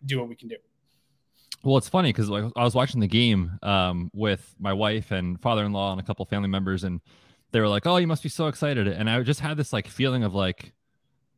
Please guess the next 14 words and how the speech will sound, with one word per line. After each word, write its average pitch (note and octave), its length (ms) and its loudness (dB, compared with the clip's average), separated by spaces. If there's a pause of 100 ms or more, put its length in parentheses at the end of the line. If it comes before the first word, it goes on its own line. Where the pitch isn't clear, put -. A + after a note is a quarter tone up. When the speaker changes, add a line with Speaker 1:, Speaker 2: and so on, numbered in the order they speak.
(160)
Speaker 2:
"Okay, D#3 240 2
that's D3+ 160 2
cool." F#2 340 -2 (100)
You C3 80 2
know, C3 80 2
like, D3 220 2 (160)
like, D#3+ 180 -4
it E3 40 -4
was D#3 120 -4
almost F#3+ 220 0
like C3 100 -4
a G2+ 40 -8
consolation, A2+ 580 -4
like, F#2 140 -6